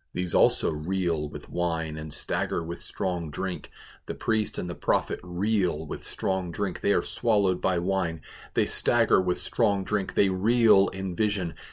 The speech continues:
They stumble in giving judgment. For all tables are full of filthy vomit with no space left. To whom will he teach knowledge? And to whom will he explain the message?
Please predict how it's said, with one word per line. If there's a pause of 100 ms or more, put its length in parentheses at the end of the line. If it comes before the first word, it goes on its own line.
They
stumble
in
giving
judgment. (500)
For
all
tables
are
full
of
filthy
vomit
with
no
space
left. (400)
To
whom
will
he
teach
knowledge?
And
to
whom (220)
will
he
explain
the
message?